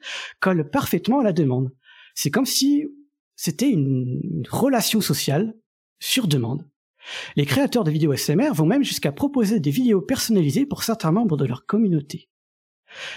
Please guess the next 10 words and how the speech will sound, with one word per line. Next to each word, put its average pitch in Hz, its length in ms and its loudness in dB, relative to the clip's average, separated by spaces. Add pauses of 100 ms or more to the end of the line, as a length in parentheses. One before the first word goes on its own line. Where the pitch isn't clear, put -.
Donc 127 200 -2
l'apport 277 340 -2
social 143 580 0
qu'offrent 160 400 0 (100)
ces - 200 -4
vidéos 185 240 2
A 151 40 0
S - 160 -6
M 240 240 0
R, - 120 -10